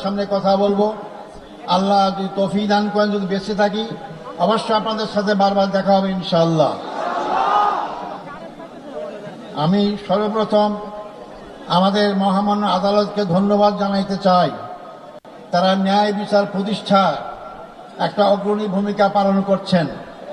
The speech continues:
এতদিন ন্যায় বিচার ছিল না, আদালতকে ব্যবহার করা হয়েছে। এই জন্য আশা করি আমরা সামনের দিনগুলোতে আমাদের আদালত জনগণের আশা আকাঙ্ক্ষা অনুযায়ী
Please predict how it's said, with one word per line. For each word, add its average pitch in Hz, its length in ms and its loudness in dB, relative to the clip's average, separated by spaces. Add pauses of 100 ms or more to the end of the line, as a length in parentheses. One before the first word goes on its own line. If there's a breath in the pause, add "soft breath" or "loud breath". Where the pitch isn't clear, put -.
(420)
এতদিন 208 480 2
ন্যায় 202 240 0
বিচার 202 400 2
ছিল 202 300 2
না, 196 160 4 (1000)
আদালতকে 208 480 2 (240)
ব্যবহার 208 380 6
করা 208 320 2
হয়েছে। 196 360 0 (1000)
এই 196 120 4
জন্য 214 180 2 (760)
আশা 202 280 2
করি 208 320 4
আমরা 202 280 4
সামনের 202 500 0
দিনগুলোতে 208 480 0
আমাদের 202 400 6
আদালত 190 440 4 (600)
জনগণের 202 560 0
আশা 196 260 4
আকাঙ্ক্ষা 208 360 2
অনুযায়ী 202 340 2